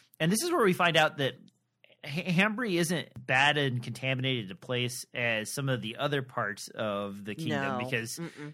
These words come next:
Speaker 1: the threaded stock is down, and you're more likely than not to get a good calf out of these horses and cows and whatever.
Speaker 2: Yeah.
Speaker 1: And that's, like, a, a,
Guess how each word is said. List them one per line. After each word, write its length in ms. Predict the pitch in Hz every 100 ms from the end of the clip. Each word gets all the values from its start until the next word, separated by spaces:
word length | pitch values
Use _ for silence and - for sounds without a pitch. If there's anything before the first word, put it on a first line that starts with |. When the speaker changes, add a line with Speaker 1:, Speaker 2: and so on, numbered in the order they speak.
| -
Speaker 1:
the 160 | 131 143
threaded 400 | 156 180 185 139
stock 440 | - 185 190 160
is 160 | 123 120
down, 580 | 139 143 123 107 110 101
and 500 | 123 127 123 123 120
you're 120 | 135
more 220 | 131 147 151
likely 400 | 143 147 143 127
than 220 | 117 107
not 380 | 120 139 131 -
to 100 | 113
get 360 | 127 123 120 110
a 80 |
good 320 | 110 127 123 -
calf 600 | 131 127 123 107 - - _ _ _
out 220 | 110 120 120
of 520 | 113 110 113 104 - _ _ 120
these 480 | 123 127 117 113 -
horses 640 | 131 127 127 127 113 104
and 280 | 104 104 107
cows 420 | 127 123 131 110
and 100 | 104
whatever. 420 | 95 101 101 101 98 - -
Speaker 2:
Yeah. 260 | 170 147 110 - 160
Speaker 1:
And 140 | 170
that's, 180 | 214 359
like, 140 | 269
a, 160 | 190 151 156 139
a, 180 | 123